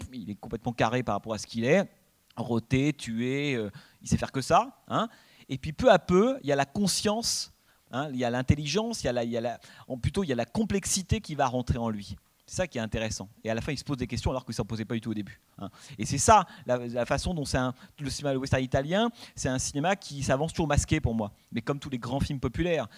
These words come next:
hein, c'est pour ça que c'est ceux souvent qui résistent le mieux, parce que les grands films populaires sont souvent les, les grands films intelligents,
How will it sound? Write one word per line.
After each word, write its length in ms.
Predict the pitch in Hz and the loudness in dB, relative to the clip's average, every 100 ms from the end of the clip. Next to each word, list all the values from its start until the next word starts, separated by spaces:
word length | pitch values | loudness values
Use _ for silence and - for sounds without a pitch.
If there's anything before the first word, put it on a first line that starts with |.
| - - | -20 -12
hein, 140 | 107 | -8
c'est 60 | 110 | -8
pour 80 | 92 | -10
ça 60 | 123 | -8
que 60 | |
c'est 140 | 117 104 | -8 -6
ceux 80 | |
souvent 280 | 120 - 117 | -6 -4 -4
qui 100 | 117 | -4
résistent 280 | 107 113 - | -8 -8 0
le 120 | 117 | 2
mieux, 160 | 139 160 | 2 0
parce 80 | 135 | -2
que 80 | |
les 100 | 120 | -2
grands 140 | 113 117 | -2 0
films 200 | 131 120 | 0 0
populaires 420 | 120 127 139 165 | -4 -2 0 0
sont 100 | 120 | -2
souvent 240 | - 131 | -8 -4
les, 220 | 151 127 104 | 0 0 -2
les 140 | 117 | -4
grands 240 | 107 120 135 | -6 -4 -2
films 160 | - | -2
intelligents, 420 | 131 131 131 147 | 0 0 2 0